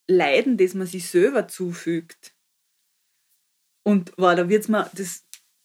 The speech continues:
da beilt's mir jetzt direkt ab, wenn ich an das denk, weil ich, also ich wünsch mir für mich, wenn ich mal stirb,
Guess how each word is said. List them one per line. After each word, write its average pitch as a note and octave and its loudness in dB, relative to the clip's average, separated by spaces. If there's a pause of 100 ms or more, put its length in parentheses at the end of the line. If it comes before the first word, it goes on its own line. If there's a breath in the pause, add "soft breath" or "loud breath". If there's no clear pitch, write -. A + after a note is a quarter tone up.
(180)
da G#3+ 4
beilt's A#3+ 2
mir G#3 0
jetzt G3+ -2
direkt B3 2
ab, G3 0
wenn A#3 -4
ich G3+ -2
an G3 -2
das F#3+ -12
denk, G#3 -4
weil F#3 0
ich, F3+ -2 (560)
also G#3 0
ich G#3+ 0
wünsch B3+ 0
mir G3+ -2
für G3+ -4
mich, A3 0
wenn F#3 -2
ich G3+ -4
mal F3+ -2
stirb, A#3+ -2